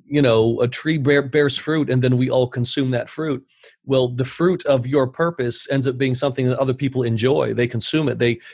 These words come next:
in a good way, they consume it. It's a good thing. Our purpose is always connected to other people, Parker. And I think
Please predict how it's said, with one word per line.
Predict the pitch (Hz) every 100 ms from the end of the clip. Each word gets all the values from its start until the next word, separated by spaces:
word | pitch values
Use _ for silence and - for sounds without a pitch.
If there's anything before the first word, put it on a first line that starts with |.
| -
in | 131
a | 127
good | 139 180
way, | 135 110
they | 113
consume | 113 113 - 165
it. | 127
It's | 113
a | 113
good | 143 135
thing. | 147 92 120 98 _ - - -
Our | 131 131
purpose | 170 143 123
is | 123
always | 135 156 151
connected | - 147 117 - 127
to | 123
other | 113
people, | 120 156 139
Parker. | 117 113 -
And | 120
I | 120
think | 143 135